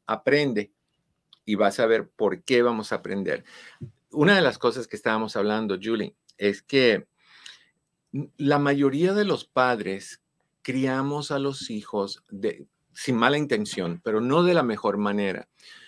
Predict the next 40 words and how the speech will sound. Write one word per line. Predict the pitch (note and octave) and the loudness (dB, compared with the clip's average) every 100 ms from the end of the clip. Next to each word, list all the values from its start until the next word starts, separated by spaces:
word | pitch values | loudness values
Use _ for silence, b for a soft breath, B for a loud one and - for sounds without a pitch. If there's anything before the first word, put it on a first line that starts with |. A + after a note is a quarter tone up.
| B - | B -2
porque | C3+ C#3 | -2 2
les | C3+ C3+ | 0 0
enseñamos | C3+ C#3 C#3 E3+ G3 | -2 -2 0 0 -2
desde | F#3 E3+ | -2 -4
el | D3+ | -4
principio | C3+ C3 C3 C#3+ C#3 | -6 -6 -6 -4 -4
que | B2+ | -2
ellos | A#2+ B2+ | -4 -4
no | B2+ | -6
tienen | B2+ B2 | -6 -6
que | B2 | -4
aportar | A2+ G#2 - A2 A#2 | -4 -4 -4 -4 -2
nada, | A2+ A2 A2 G#2+ | -2 -2 -2 -6
que | - | -6
no | G2 F2+ | -8 -4
tienen | G2+ G#2 | -4 -4
que | G#2 | -4
hacer | F#2+ A2+ G2+ | -4 -4 -4
nada, | G#2 G2+ G#2 G2+ | -2 -2 -2 -4
que | F#2 | -6
todo | G#2 G2+ | -2 -2
se | - | 0
hace | G2+ - G#2+ | -4 -4 -4
por | A2+ G#2+ | 0 2
ellos. | G#2+ G#2+ G#2 G2+ B B B | 2 2 -2 -4 B B B
Llegó | A#2 A#2+ C#3 | 0 2 4
la | D#3 | 2
Navidad, | D#3+ D3+ D3 D#3 - | 2 0 2 2 2
no | G#2 F2+ | -4 -6
tienen | F#2 F#2+ | -4 -6
que | G2+ - | -6 -8
comprar | F2 F#2+ F2+ | -6 -4 -4
nada | G#2+ C#3+ D3+ C#3+ | -2 -2 0 0
para | D3 C#3 | 0 -2
sus | C3+ C3+ | -2 -6
papás | - B2+ C3+ C3+ C3+ C3 A#2+ | -6 -4 0 2 2 -2 -4
ni | G#2 | -8
para | F#2 F#2 | -4 -4
sus | F#2 F#2+ G2 | -6 -10 -10
hermanitos. | G2 G2 B2 C3+ C#3 C3+ C3 | -6 -6 -4 -6 -4 -4 -4